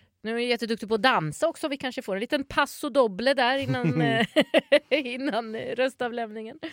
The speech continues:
Speaker 2: Mm. Vet-, ja, det
Speaker 1: Kan hon bete sig? Det är frågan. Hon är ju så oförutsägbar, den här människan.
Speaker 2: Ja, å andra sidan, det är inte många sekunder de får vara i bild, de där stackars röstavlämnarna.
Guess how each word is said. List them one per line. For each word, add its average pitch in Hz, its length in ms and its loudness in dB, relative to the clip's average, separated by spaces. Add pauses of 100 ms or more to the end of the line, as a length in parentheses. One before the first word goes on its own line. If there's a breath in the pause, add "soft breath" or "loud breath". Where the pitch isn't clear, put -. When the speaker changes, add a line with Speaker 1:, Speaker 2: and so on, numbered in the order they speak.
(120)
Speaker 2:
Mm. 196 240 6 (540 loud breath)
Vet-, 127 240 0
ja, 139 240 2
det 127 80 -2
Speaker 1:
Kan 262 220 4
hon 277 140 2
bete 277 320 -4 (100)
sig? 415 140 -2
Det 285 60 2
är 277 100 2
frågan. 220 300 -2
Hon 233 120 -2
är 269 100 -2
ju 247 100 -2
så 240 180 -6 (100)
oförutsägbar, 196 800 -2
den 175 100 -8
här 143 80 -10
människan. 127 260 -10
Speaker 2:
Ja, 139 180 2
å 180 100 6
andra 170 160 4
sidan, 151 200 0
det 151 60 -2
är 156 40 -2
inte 156 260 -2
många 135 220 0
sekunder 120 400 -2
de 110 120 -2
får 120 80 -2
vara 117 120 0
i 113 40 0
bild, 110 200 -2
de 110 100 -4
där 110 60 -2
stackars 98 300 -8
röstavlämnarna. 101 640 -4